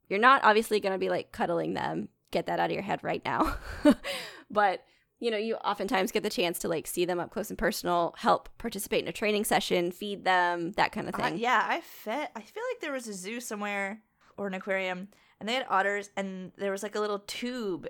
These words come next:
Speaker 2: in the glass, and you could buy food and stick it in the tube, and then they would come over and grab it with their little hands and eat it.
Speaker 1: Yeah. I think that's genius because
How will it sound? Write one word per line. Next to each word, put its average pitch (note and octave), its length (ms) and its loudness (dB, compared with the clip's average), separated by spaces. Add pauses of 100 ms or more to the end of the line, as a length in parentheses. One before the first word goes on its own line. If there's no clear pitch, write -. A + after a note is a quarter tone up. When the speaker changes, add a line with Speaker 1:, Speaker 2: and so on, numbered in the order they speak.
(120)
Speaker 2:
in G#3 120 -4
the F#3 80 -6
glass, F#3 720 -2
and G3 100 -6
you G3+ 60 -6
could G#3+ 160 -6
buy A3 220 6
food A#3 480 -4
and G3+ 160 -6
stick - 320 -10
it B3 100 -4
in G#3 140 -4
the F#3+ 80 -6
tube, G#3+ 500 -4
and G3+ 100 -6
then G3+ 100 -6
they G#3 100 -4
would G3+ 120 -4
come G#3+ 140 -8
over A3+ 160 -4
and B3 140 -4
grab G3 240 -2
it G3+ 60 -6
with G#3 100 -8
their A#3+ 120 -8
little G3+ 160 -8
hands F3 640 -12
and - 180 -14
eat - 140 -12
it. - 60 -10
Speaker 1:
Yeah. G#4+ 640 -4 (560)
I G4 80 6
think A4+ 180 0
that's - 260 2 (320)
genius C#4 640 2
because D4+ 560 2